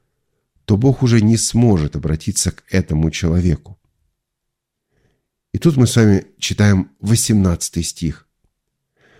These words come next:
«Отвратительно пьянство их, совершенно предались блудодеянию, князья их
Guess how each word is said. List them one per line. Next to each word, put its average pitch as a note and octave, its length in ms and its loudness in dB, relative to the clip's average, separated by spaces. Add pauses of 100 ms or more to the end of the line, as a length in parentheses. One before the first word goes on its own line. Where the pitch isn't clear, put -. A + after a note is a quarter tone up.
(360)
«Отвратительно A2 1080 0
пьянство E2+ 680 -2
их, - 440 -6 (720)
совершенно C3+ 920 2
предались G2+ 600 -2
блудодеянию, G#2 1040 0 (680)
князья C3 600 2
их F#2 280 -2